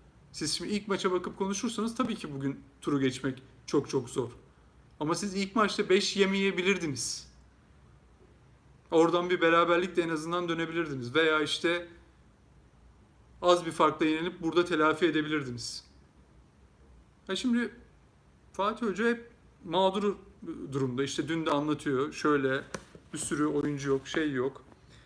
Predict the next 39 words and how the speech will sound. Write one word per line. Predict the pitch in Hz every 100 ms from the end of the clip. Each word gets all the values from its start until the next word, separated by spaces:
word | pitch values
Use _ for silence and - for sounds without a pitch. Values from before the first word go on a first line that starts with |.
| -
İşte | - 147
en | 160 170 170
kötü | 143 151 160
dönemde | 151 151 151 147 147
ben | 151 143
denk | 131 117
geldim. | 127 123 190
Şimdi | - 240
ben | 220 240
de | 233
öyle | 226
düşününce | 214 240 254 185
dün | 202
Hamza | 185 190 202
Hamzoğlu | 196 185 208 170
örneğini | 170 170 180 175
verdim | 127 117 117
mesela. | 113 131 156 220 - - - - - -
Hani | 131
yerli | 123 131 127 127
hoca. | 120 151 208 226 -
Hadi | 277 294
onu | 277 254
da |
geçtim. | 175 151 - 233
Şimdi | 226
ben | 214 233
bugün | 233 233
baktım | 226 226 208
bir | 165
P | 160 160
S | 160 175
V | 175
ile | 160
biz | 156 156
ne | 160
zaman | 165 151
oynamışız? | 127 127 127 143 165
İlk | 175